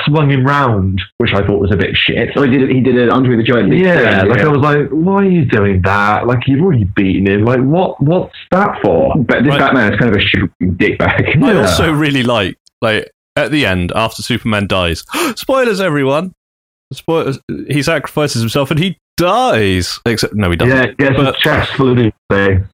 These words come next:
Speaker 3: Yeah, and, uh, there's his grave, and someone has written, uh, around this memorial, um, s-, a marker, "If you seek his monument, look around you." And I'm like, "Or go to the park where his actual monument is."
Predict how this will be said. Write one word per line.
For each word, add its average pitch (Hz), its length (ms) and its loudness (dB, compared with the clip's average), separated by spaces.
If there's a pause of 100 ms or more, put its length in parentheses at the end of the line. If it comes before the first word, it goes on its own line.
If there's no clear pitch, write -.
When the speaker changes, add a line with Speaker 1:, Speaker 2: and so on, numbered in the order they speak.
(260)
Speaker 3:
Yeah, 113 260 -2 (220)
and, 135 480 0 (160)
uh, 139 140 0 (260)
there's 143 300 0
his 135 360 0
grave, 95 800 -2 (300)
and 117 180 0
someone 135 380 0
has 120 220 0
written, 117 460 -2
uh, 113 300 0
around 113 380 0
this 107 180 -4
memorial, 107 760 0 (180)
um, 101 360 0
s-, - 180 -10 (100)
a 117 100 0
marker, 95 600 0 (300)
"If - 180 -4
you 123 140 0
seek - 380 -4
his 107 360 -2
monument, 101 680 -2
look 101 240 -2
around 98 480 0
you." 92 320 -2 (460)
And 127 80 -2
I'm 123 40 0
like, - 180 -2
"Or 202 260 0
go 196 180 0
to 180 100 -4
the 170 100 -2
park 135 440 -2
where 95 120 0
his 104 140 -2
actual 120 360 -4
monument 87 500 -2
is." 85 400 -4